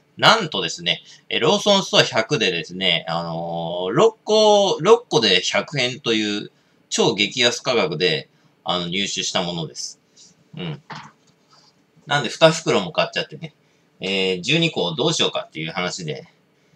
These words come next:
あのー、じゃあね、ライム、あの、ジントニック作るか、みたいな感じで、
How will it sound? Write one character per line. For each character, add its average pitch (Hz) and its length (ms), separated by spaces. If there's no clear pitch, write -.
あ 90 260
の 82 640
ー、 - 20
じ 101 120
ゃ 78 400
あ - 100
ね、 87 240
ラ 101 160
イ 104 240
ム、 71 80
あ 92 140
の、 87 100
ジ 113 220
ン 117 40
ト 135 100
ニ 113 120
ッ - 20
ク - 100
作 - 200
る 135 80
か、 - 220
み 170 80
た - 80
い - 120
な - 100
感 - 280
じ 180 100
で、 92 240